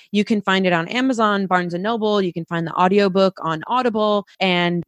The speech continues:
I have my hub on you might die tomorrow dot com, where I do writings and interviews. And I'd love to get you a sticker, and you can get t-shirts and all that good stuff to remind you to have fun every single day.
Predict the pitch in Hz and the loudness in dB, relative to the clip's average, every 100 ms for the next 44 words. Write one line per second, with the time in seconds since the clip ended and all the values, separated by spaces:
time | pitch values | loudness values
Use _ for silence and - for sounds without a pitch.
0 | - 202 202 214 190 190 185 180 180 185 | -2 0 2 2 2 0 0 0 2 2
1 | 185 196 196 185 180 175 180 185 175 170 | 2 0 0 0 0 0 0 -2 0 -2
2 | 165 175 165 160 156 - - 202 214 240 | -2 -2 -2 0 -2 -6 -2 0 2 0
3 | 208 165 160 160 _ - _ - 175 165 | -2 -2 -4 -6 _ -20 _ -2 -2 0
4 | 170 165 160 160 160 214 226 226 226 190 | 0 0 0 -2 2 2 4 2 0 -2
5 | 165 196 196 196 190 185 185 180 180 175 | -4 -2 -2 -2 -2 0 2 2 0 -4
6 | 180 - 170 165 160 160 160 156 - - | -12 -8 -4 -4 -4 -6 -10 -20 -20 -10
7 | - 196 185 196 190 - 214 185 196 196 | -4 -2 2 0 0 -2 -2 0 0 2
8 | 190 170 - 226 - 254 254 247 160 175 | 2 0 -2 -4 0 0 0 0 0 2
9 | 170 165 - 180 160 147 - 226 - 220 | 2 -2 -2 0 0 -2 -2 -2 2 0
10 | 208 - 180 170 175 175 151 185 165 - | -2 -6 -4 -2 -2 -4 -4 -6 -8 -4
11 | 180 - 180 170 160 165 170 175 170 - | -4 -2 -4 -2 -2 -2 0 0 -2 -2
12 | 170 160 160 - _ _ - 180 180 - | 0 0 -2 -8 _ _ -6 -2 -2 0
13 | 180 170 170 165 160 165 - 156 151 135 | -2 0 -2 -6 -4 -4 -2 -2 0 0
14 | 131 | 0